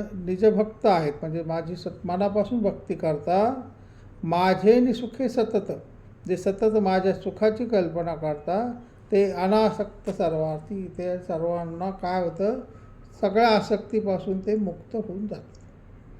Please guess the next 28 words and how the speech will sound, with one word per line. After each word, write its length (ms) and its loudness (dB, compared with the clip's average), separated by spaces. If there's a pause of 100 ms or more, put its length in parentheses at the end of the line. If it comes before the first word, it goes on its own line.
(440)
भगवंताची 680 4
आपण 220 2
सेवा 280 4
करायला 440 0
लागलो, 200 -2
भगवंताचं 640 -6
नामस्मरण 600 -8
करायला 420 -2
लागलो 340 -2 (520)
की 80 -2
आपल्यातली 640 -2
आसक्ती 540 -4
आपोआप 540 -4
कमी 220 -4
व्हायला 280 -4
लागते. 300 -4
"मला 220 -2
हेच 320 0
पाहिजे, 520 0
मला 260 0
असंच 360 -4
खायला 300 -2
पाहिजे, 440 -4
मला 260 -2
असेच 300 -4
भारी 260 -4
कपडे 360 -8
पाहिजे", 500 -6